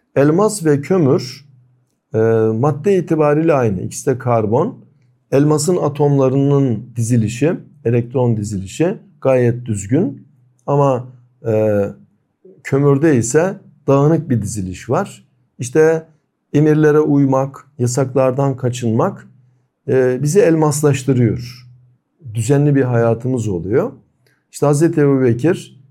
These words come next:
kendi iradesiyle iman etti. Bunun neticesinde elmas gibi bir ruha sahip oldu. Ama aynı dönemde Ebu Cehil, e, zulmeti tercih etti. Karanlık yolu tercih etti.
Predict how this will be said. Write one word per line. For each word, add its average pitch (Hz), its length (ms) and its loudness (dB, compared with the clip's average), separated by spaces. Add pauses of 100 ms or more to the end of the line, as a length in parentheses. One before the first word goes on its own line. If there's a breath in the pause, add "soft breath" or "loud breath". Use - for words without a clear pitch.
(120)
kendi 139 280 0
iradesiyle 135 720 0
iman 123 380 2
etti. 160 460 -2 (240)
Bunun 143 280 2
neticesinde 117 840 -2 (400)
elmas 139 380 0
gibi 117 220 -2
bir 120 100 2
ruha 110 580 -2 (100)
sahip 147 520 0
oldu. 95 360 0 (680)
Ama 180 400 0 (120)
aynı 165 320 2
dönemde 135 440 2
Ebu 147 220 2
Cehil, 123 500 0 (840)
e, 117 340 -2 (220)
zulmeti 151 520 -2
tercih 107 480 2
etti. 135 420 -2 (760)
Karanlık 143 520 -2
yolu 123 260 2
tercih 98 520 -4
etti. - 420 -4